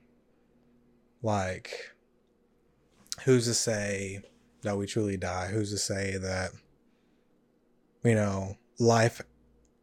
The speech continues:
what it is now is what it's supposed to be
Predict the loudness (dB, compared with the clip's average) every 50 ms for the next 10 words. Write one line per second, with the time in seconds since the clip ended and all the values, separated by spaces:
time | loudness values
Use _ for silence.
0 | _ _ _ _ _ _ _ _ _ -8 0 4 6 6 6 6 4 2 0 0
1 | 0 -2 -2 -2 -2 -2 -2 0 -2 -2 -4 -4 -6 -8 -10 -12 _ _ _ _
2 | _ _ _ _ _ _ -8 -6 -4 -4 -2 -4 -4 -4 -6 -6 -2 2 2 2
3 | 2 2 -4 -8 -10 -10 -12 -12